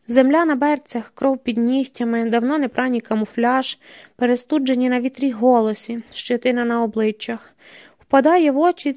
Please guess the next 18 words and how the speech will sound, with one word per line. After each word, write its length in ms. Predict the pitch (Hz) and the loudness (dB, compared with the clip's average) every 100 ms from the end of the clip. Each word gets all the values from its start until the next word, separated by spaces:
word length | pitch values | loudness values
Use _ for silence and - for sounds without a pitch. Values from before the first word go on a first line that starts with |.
| - | -6
що 280 | - - | -6 0
останні 460 | 254 254 311 302 285 | 0 2 0 2 2
дні 200 | 240 311 | 2 2
вони 220 | 277 262 | 2 0
проводили 540 | 262 262 262 285 262 254 | 2 0 2 4 2 2
під 180 | 254 | 0
відкритим 600 | 226 233 - 302 302 277 | -2 -4 0 0 2 0
дощовим 500 | 240 220 - 233 262 | 0 0 -2 -2 0
небом, 540 | 247 233 208 196 214 233 | 0 0 0 -2 -4 -6
і 100 | 247 | -6
тепер 340 | 247 240 247 | -2 0 0
теж 320 | - 285 277 | 0 -2 -2
не 80 | 233 | -4
мають 300 | 226 247 240 | -2 -2 -2
де 120 | 220 | -2
сховатись 600 | 233 - 233 262 262 240 | -2 -2 -2 -2 -2 -6
від 120 | 240 220 | -6 -2
дощу, 480 | 240 - - 302 | -2 -4 -4 -2